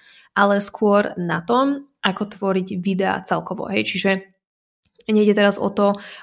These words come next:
o, ako využiť čo najlepšie nejaký, ako nejak-, nejakú hudbu, ktorá je zrovna trendy, alebo využiť trend, ako nehovorím, že tam také nie sú, ale,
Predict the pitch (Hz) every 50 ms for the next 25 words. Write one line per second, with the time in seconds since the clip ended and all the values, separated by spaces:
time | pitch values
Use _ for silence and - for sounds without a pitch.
0 | - - 294 269 - 254 254 - 254 220 226 233 240 233 226 226 - - 220 208
1 | 196 190 202 202 202 202 - - - - 196 196 196 196 196 196 - - 196 190
2 | 190 190 - 185 - - 196 196 190 190 190 185 - - - - 208 202 196 196
3 | 190 190 - - 202 196 190 190 190 - 196 185 214 190 190 - 202 - - -
4 | 196 185 180 180 180 180 190 185 196 185 185 - 196 196 196 196 196 196 196 185
5 | 185 180 185 185 185 - 185 - 226 240 240 208 - 202 196 202 196 190 190 185
6 | 185 - - 185 185 - 180 - 202 208 247 294 277 - - - 175 190 196 202
7 | 202